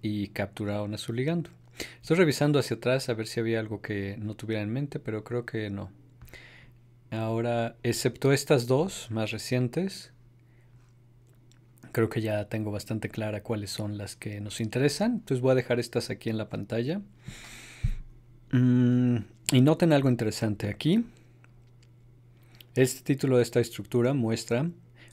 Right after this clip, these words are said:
o indica que esta es una mutante. Sin embargo, el título no indica dónde está la mutación. En el caso de esta otra estructura, la F T dos, l-, el título nos indica que es una mutante de glutamina alanina,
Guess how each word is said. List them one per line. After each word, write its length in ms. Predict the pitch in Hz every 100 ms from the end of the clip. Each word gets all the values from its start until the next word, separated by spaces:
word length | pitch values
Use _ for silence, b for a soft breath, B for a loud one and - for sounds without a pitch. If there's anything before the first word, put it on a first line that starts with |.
| -
o 100 | 101
indica 460 | 101 113 123 139 131
que 220 | 113 113
esta 180 | 117 117
es 100 | -
una 160 | 113
mutante. 560 | 107 107 131 131 123 - - B B -
Sin 160 | 135
embargo, 360 | 120 131 135 143
el 100 | 123
título 360 | 135 131 123
no 180 | 117 113
indica 320 | 113 110 110
dónde 180 | 101 98
está 140 | 98 104
la 100 | 107
mutación. 480 | 113 135 - 156 - - B B B
En 100 | 113
el 140 | 120 113
caso 300 | 139 - 131
de 80 |
esta 180 | 127 -
otra 220 | 120 120
estructura, 520 | 117 - 110 120 147 175
la 160 | 110
F 560 | 107 - 113 107 110 - _
T 180 | - 104
dos, 440 | 104 123 185 - B B B B - - -
l-, 420 | 104 104 101 101
el 160 | 98 95
título 380 | 131 131 127
nos 180 | 110 -
indica 300 | 107 110 120
que 60 | 110
es 100 | -
una 120 | 107
mutante 600 | 101 98 110 110 120 117
de 420 | 113 110 110 110
glutamina 680 | 110 101 - 101 104 107 107
alanina, 560 | 101 113 147 156 214